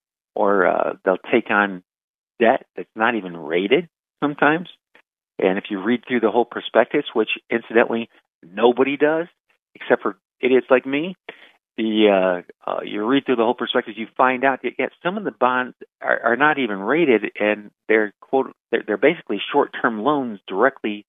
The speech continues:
from the, the fund or another institution, and, uh, that the fund purchased it from. So it's a direct obligation of these companies. And if they go belly up, by the way, you get to stand in line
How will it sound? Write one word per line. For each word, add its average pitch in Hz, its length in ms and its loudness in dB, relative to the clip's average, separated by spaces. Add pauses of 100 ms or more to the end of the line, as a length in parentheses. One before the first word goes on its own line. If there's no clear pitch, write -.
(540)
from 107 360 -2 (540)
the, 113 80 0 (320)
the 95 100 -6 (120)
fund 143 440 0
or 113 220 -2
another 117 340 0
institution, 107 760 -6 (720)
and, 101 320 0
uh, 90 580 0
that 101 100 -4
the - 140 -14
fund 117 220 0
purchased - 400 -2
it 87 120 -6 (120)
from. - 160 0 (460)
So 101 100 -2
it's - 120 -12
a 98 140 -14
direct 127 320 0 (360)
obligation 110 520 -2
of 92 100 -8
these 98 220 -8 (400)
companies. 90 340 -2
And 95 160 -6
if 92 160 -2
they 143 100 6
go 262 220 -2
belly 151 340 2
up, - 340 -2 (540)
by 139 160 2
the 147 80 0
way, 147 220 2 (340)
you - 80 -20
get 151 140 2
to 123 80 -10 (100)
stand 143 300 0
in 120 120 4
line 117 460 0